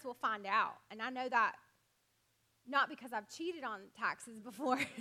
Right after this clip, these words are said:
<laughs> but because I've made a mistake on them and then literally cried for weeks 'cause I had to pay a huge amount of money 'cause I made a stupid little mistake on my taxes. They find out,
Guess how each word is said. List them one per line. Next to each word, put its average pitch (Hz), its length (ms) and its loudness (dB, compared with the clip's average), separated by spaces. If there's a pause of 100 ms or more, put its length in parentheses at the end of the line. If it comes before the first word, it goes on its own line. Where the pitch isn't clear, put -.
(400)
<laughs> - 560 -14
but 277 140 10
because 320 260 0
I've 269 180 8
made 254 180 0
a 262 40 -4
mistake 247 420 -4
on 302 140 -6
them 330 300 -6
and 240 160 -10
then 226 200 -10
literally 226 600 -6
cried 208 380 2
for 202 160 -12
weeks 208 320 -6
'cause 220 180 -16
I 196 80 -2
had 202 180 -6
to 185 60 -14
pay 208 260 -8
a 190 60 -10
huge 254 500 8
amount 226 300 4
of 214 60 -6
money 226 260 0
'cause 214 140 -12
I 226 60 -8
made 220 160 -10
a 220 40 -12
stupid 226 360 -10
little 202 180 -8
mistake 196 400 -10
on 185 80 -14
my 180 100 -14
taxes. 190 640 -12
They 247 140 -4
find 208 240 -4
out, 170 300 -2